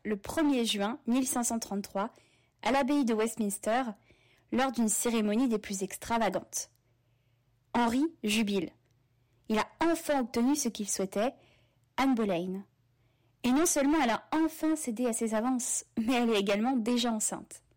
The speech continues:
Et pour ne rien gâcher, la rupture avec le pape et la religion catholique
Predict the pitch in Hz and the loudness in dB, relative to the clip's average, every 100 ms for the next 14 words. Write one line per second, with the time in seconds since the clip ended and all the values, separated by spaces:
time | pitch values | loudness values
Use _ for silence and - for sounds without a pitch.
0 | _ _ _ _ _ _ _ _ _ 240 | _ _ _ _ _ _ _ _ _ -6
1 | 262 339 359 302 262 220 202 - 277 - | 0 2 4 4 2 2 0 -2 -4 -6
2 | _ _ 220 285 339 330 247 240 208 208 | _ _ 0 0 0 -2 0 2 0 0
3 | 214 214 226 214 - - 294 311 302 262 | -4 0 0 0 -4 -6 0 2 2 0
4 | 220 214 214 208 190 285 - | 0 -2 -2 -2 -4 -4 -8